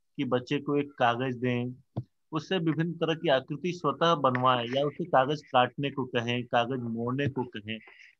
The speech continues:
तो ऐसा प्रयास करने से बच्चे के दिमाग में वह आकृति बैठ जाती है। उसके बाद उस आकृति की कुछ विशेषताएं उसको बताएं, जैसे कि,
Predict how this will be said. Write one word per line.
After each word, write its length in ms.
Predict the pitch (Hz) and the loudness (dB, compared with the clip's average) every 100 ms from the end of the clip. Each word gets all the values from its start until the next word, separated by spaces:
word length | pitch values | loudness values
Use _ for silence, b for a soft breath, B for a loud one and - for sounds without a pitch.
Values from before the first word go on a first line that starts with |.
| _ _ - - | _ _ -8 -2
तो 200 | 190 - | -2 2
ऐसा 280 | 143 143 214 | 0 2 0
प्रयास 400 | - 170 160 170 | 2 4 6 4
करने 340 | - 139 156 | 0 -2 0
से 200 | 170 185 | -2 -4
बच्चे 360 | 151 127 123 165 | 0 0 0 -4
के 140 | 165 | -2
दिमाग 380 | 139 127 123 123 | -2 0 2 0
में 80 | 147 | -2
वह 260 | 165 160 - | 0 0 0
आकृति 400 | 131 113 127 190 151 | -4 -4 -6 -4 -4
बैठ 300 | 110 104 98 | -2 -4 -2
जाती 480 | 101 95 110 98 95 | -6 -6 -10 -12 -12
है। 120 | - _ _ _ _ b b _ | -18 _ _ _ _ b b _
उसके 340 | 156 151 - 233 | -4 -4 -6 -2
बाद 420 | 190 185 196 147 | 4 6 6 2
उस 160 | 190 - 165 | -10 -2 2
आकृति 500 | 143 - 151 143 196 | 2 0 -4 -2 -4
की 160 | 214 | -4
कुछ 300 | 202 202 - | -4 -8 -6
विशेषताएं 680 | 139 135 143 139 - 156 180 | -6 -2 -2 0 2 4 2
उसको 300 | 156 - 127 | -2 -4 -4
बताएं, 380 | 110 110 104 90 - _ _ 131 | -2 0 0 -2 -12 _ _ -4
जैसे 340 | 170 180 175 | -2 0 -2
कि, 420 | 120 104 107 143 | -2 -6 -8 -10